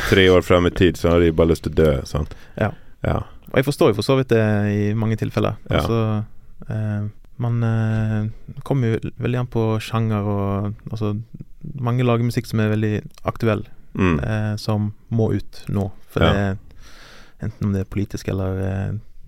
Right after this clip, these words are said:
Speaker 2: eh, er innenfor det som er populært.
Speaker 1: Ja.
Speaker 2: Mens, eh, men det han-, altså, det er jo greit nok det, men man må, må jo ha en langsiktig plan,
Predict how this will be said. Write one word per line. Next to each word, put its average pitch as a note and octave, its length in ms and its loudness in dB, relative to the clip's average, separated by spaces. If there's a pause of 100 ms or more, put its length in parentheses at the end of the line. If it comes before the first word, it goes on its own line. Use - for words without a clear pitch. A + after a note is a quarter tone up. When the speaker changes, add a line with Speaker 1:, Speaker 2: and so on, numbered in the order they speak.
(600)
Speaker 2:
eh, G2+ 480 -4 (100)
er G#2 220 -4
innenfor G#2 240 -4
det G2+ 120 -2
som F#2+ 100 -6
er G2+ 80 -2
populært. - 600 -4
Speaker 1:
Ja. D#2+ 220 2 (1040)
Speaker 2:
Mens, A#2+ 320 -2
eh, A#2 260 2
men B2+ 160 2
det B2+ 120 2
han-, A#2+ 180 0
altså, B2+ 160 0
det B2 100 2
er A#2 40 2
jo G#2 180 0
greit - 240 -2
nok A#2 100 -2
det, A2+ 140 -2 (100)
men A2+ 140 -2
man A2+ 140 2
må, A2+ 140 0
må A#2+ 180 2
jo G2+ 40 2
ha A#2 200 2
en A2 140 0
langsiktig A2+ 420 -4
plan, G#2 260 0